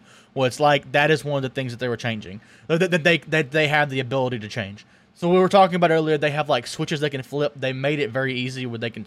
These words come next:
turn things on. I'm assuming the gulag is one of them. I'm also assuming if they didn't build a loadout switch into the game, they're,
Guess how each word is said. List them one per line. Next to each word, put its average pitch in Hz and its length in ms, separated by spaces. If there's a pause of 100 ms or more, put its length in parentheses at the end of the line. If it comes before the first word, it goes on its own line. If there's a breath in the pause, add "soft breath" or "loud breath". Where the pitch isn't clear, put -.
(140)
turn 127 240
things 127 220
on. 127 260 (460 soft breath)
I'm 226 180
assuming 214 500
the 170 80
gulag 226 460
is 170 120
one 156 180
of 113 100
them. 131 220 (280 loud breath)
I'm 311 240
also 226 440
assuming 240 480 (160 soft breath)
if 170 180
they 214 180
didn't 320 340
build 185 220
a 151 60
loadout 151 440
switch - 220
into 180 120
the 156 80
game, 160 360
they're, 147 300